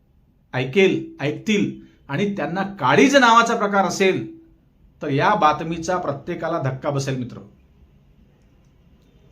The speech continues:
पतीची म्हणजे स्वतःची किडनी साठ हजार रुपये, पत्नीची किडनी चाळीस हजार रुपये, मुलाची किडनी वीस हजार रुपये आणि दुसऱ्या लहान मुलाची किडनी त्याला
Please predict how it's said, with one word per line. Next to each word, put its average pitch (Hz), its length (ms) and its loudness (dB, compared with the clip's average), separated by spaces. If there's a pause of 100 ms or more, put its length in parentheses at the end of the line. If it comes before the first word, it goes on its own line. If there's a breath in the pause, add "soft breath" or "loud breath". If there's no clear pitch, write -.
(1600)
पतीची 202 560 0 (360)
म्हणजे 180 300 0
स्वतःची 220 500 2
किडनी 202 420 2
साठ 190 400 0
हजार 190 220 4
रुपये, - 240 -8 (1040)
पत्नीची 220 500 0
किडनी 214 560 0 (840)
चाळीस 220 320 2
हजार 170 220 0
रुपये, - 260 -10 (220)
मुलाची 202 460 0
किडनी 214 600 -2 (840)
वीस 208 240 0
हजार 185 240 0
रुपये 143 260 -6
आणि 190 340 -2
दुसऱ्या 160 520 0
लहान 220 380 0
मुलाची 190 420 -2
किडनी 190 460 -2
त्याला 170 360 -2